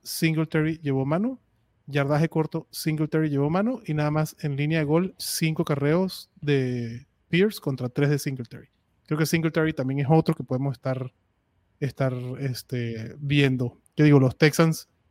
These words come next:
también es otro equipo que tiene el bye esta semana, pero creo que son cabrones que, que puedes ir estasheando esta semana, que no te va a costar mucho,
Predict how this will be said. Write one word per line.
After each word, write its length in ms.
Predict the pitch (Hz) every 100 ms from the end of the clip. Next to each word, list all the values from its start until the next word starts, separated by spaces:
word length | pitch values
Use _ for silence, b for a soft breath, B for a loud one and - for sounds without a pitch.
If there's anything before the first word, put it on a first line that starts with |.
| _ _ _
también 480 | 113 107 117 160 165
es 120 | 151
otro 140 | 156 147
equipo 200 | 151 -
que 80 | 135
tiene 520 | 143 147 151 147 139
el 220 | 143 143
bye 140 | 139 151
esta 160 | 151
semana, 380 | 151 151 175 190
pero 160 | 151 139
creo 120 | 147
que 60 | 151
son 160 | 156
cabrones 380 | 156 151 151 160
que, 240 | 160 127
que 140 | - 147
puedes 200 | 156 156
ir 60 |
estasheando 540 | 170 - 151 160 156 165
esta 140 | 180
semana, 260 | 151 147 165
que 80 | 156
no 80 | 143
te 80 | 160
va 40 |
a 20 |
costar 260 | 170 147 147
mucho, 360 | 160 170 233